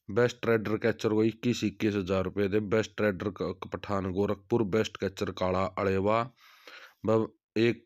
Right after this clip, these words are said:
की छूट में भाई गोरखपुर विद मलकित बैणी अमीरपुर, और अड़ेवा की टीम का जो खिलाड़ी हिस्सा थे पठान गोरखपुरिया।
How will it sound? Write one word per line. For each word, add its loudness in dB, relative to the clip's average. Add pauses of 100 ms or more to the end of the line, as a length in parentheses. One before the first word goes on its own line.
(160)
की 2
छूट 0
में 2
भाई 4
गोरखपुर 4
विद 2 (400)
मलकित 2
बैणी 2
अमीरपुर, 0
और 4
अड़ेवा 4
की 0
टीम 0
का 2
जो 0
खिलाड़ी 0
हिस्सा -4
थे -2
पठान -4
गोरखपुरिया। -6